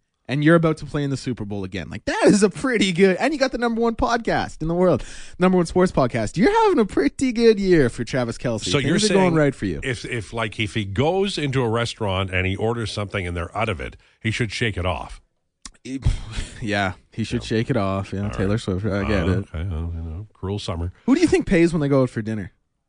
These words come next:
Speaker 2: Who cares? They can both afford it.
Speaker 1: <laughs> Yeah, good point.
Speaker 2: I mean, uh, one thing I will say, how do you spoil your person, her or him?
Speaker 1: Ah, no.
Speaker 2: Like, how do you, how do you do something that they go, "Oh my God," you know, like the, the,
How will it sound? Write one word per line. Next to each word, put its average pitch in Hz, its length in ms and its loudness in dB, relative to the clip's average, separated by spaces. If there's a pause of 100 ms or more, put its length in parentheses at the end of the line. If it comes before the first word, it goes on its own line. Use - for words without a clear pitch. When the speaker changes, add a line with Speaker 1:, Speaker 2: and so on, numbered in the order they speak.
(320)
Speaker 2:
Who 107 100 -2
cares? - 600 -6
They 90 140 -2
can 87 220 -4
both 107 240 -4
afford 110 320 -6
it. - 260 -8
Speaker 1:
<laughs> 539 60 -4 (440)
Yeah, 120 140 -4
good 160 180 0
point. - 200 -4
Speaker 2:
I - 40 -2
mean, 120 160 0
uh, 117 120 -2
one 123 240 0
thing 175 120 -2
I 117 120 -2
will 113 100 0
say, 107 180 -2
how 98 200 -2
do 151 80 -4
you 127 120 0
spoil 120 480 -2
your 95 180 -6
person, 62 640 -10 (160)
her 104 260 -8 (160)
or 110 160 -2
him? 60 300 -8 (160)
Speaker 1:
Ah, 113 240 0
no. 101 180 -2
Speaker 2:
Like, 87 80 -6
how 123 160 0
do 147 80 -2
you, 123 160 0 (160)
how 170 160 0
do 180 80 -2
you 135 140 -2
do 131 180 -2
something 120 400 -4
that 104 140 -4
they 107 120 -4
go, 98 220 -4
"Oh 131 80 -2
my 160 180 -2
God," 87 600 0 (520)
you 110 120 -4
know, 76 260 -6 (140)
like 98 220 -6
the, 101 120 -2
the, 92 320 -2